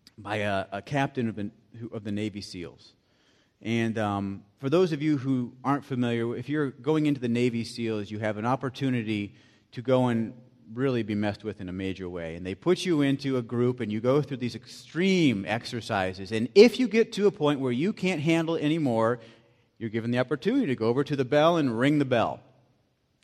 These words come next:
And you're out. You go home. And so this is the quote. When asked, "Hey, how do you know? Can you differentiate between someone who's gonna make it and someone who's not gonna make it?" Captain Ron Newsom says, "I can say with certainty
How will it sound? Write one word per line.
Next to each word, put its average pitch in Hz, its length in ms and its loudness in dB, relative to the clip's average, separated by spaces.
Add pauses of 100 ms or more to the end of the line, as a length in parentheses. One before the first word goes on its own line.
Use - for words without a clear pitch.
And 110 160 -2
you're 120 140 6
out. 110 240 4 (600)
You 104 60 -18
go 104 140 -4
home. 92 220 -10 (1400)
And 110 80 -12
so 104 140 -8
this 127 200 -4
is 190 120 -8
the 175 80 -10
quote. - 380 -4
When 123 280 0
asked, 123 520 0
"Hey, 151 220 4
how 151 220 0
do 233 80 -2
you 214 140 -2
know? 135 200 0
Can 147 160 -2
you 220 100 -2
differentiate 165 640 -2
between 127 280 -2
someone 127 300 0
who's 123 140 -2
gonna 117 160 -2
make 123 280 0
it 120 40 -2
and 113 100 -8
someone 110 240 -6
who's 107 180 -8
not 98 200 -4
gonna 98 140 -8
make 82 280 -12
it?" - 100 -20 (1000)
Captain 131 420 -2
Ron 147 340 2
Newsom 127 380 -2
says, 98 360 -6
"I 143 140 2
can 185 200 -6
say 147 280 2
with 127 200 -4
certainty - 760 -4